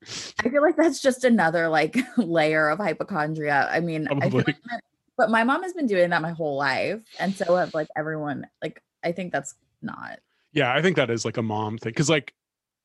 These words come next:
Speaker 2: especially, I don't know, ra-, raising kids, they're, I'm sure that just, like, there's a big part of your brain that just concentrates on that. And then you're also just not able to engage with, like,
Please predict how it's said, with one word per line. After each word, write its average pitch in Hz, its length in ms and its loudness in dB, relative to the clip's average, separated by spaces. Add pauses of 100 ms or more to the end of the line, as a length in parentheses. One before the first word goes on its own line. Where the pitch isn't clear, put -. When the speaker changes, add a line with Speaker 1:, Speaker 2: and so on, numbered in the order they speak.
(640)
Speaker 2:
especially, 175 600 -2
I 143 80 -6
don't 135 120 -2
know, 113 160 -8
ra-, 143 200 0
raising 165 340 4
kids, 135 480 0 (680)
they're, 120 500 2 (500)
I'm 147 140 0
sure 147 160 2
that 131 160 2
just, - 220 -4 (580)
like, - 180 -4
there's 131 140 2
a 131 60 -2
big 127 220 0
part 131 220 -2
of 113 100 -4
your 113 100 -4
brain 113 380 -4
that 117 120 -12
just - 320 -14 (440)
concentrates 117 580 -12
on 113 160 -12
that. 113 260 -14
And 127 120 -4
then 117 240 -6 (600)
you're 139 140 -2
also 147 180 -4
just 190 240 -8
not 127 300 -10 (180)
able 123 280 -8
to 117 320 -10 (100)
engage 120 600 -8 (500)
with, 123 220 -8
like, 117 240 -10